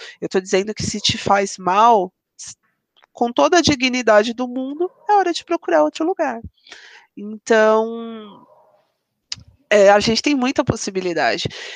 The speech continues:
Esse é o meu primeiro conselho, não desiste. A tecnologia, ela não é simples,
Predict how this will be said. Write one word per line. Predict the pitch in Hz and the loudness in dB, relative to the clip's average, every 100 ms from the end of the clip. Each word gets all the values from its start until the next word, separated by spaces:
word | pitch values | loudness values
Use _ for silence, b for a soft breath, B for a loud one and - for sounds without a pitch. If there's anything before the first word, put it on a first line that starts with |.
| B B B - | B B B 0
Esse | 202 226 262 | 2 4 2
é | |
o | |
meu | 233 233 240 233 | 4 4 4 0
primeiro | - 226 226 | -4 -2 -2
conselho, | 233 240 226 233 170 175 | 0 -2 -2 -2 -2 0
não | 196 240 | 0 -2
desiste. | 233 202 151 156 - | -4 -6 -8 -8 -6
A | - | -2
tecnologia, | 226 226 233 233 214 226 226 214 _ | -2 0 2 4 4 4 2 2 _
ela | 220 220 220 | 4 6 4
não | 214 233 247 | 2 2 4
é | 233 214 202 202 | 4 4 2 -2
simples, | - - 214 285 - 587 - - - | -6 -12 -14 -16 -18 -18 -18 -20 -20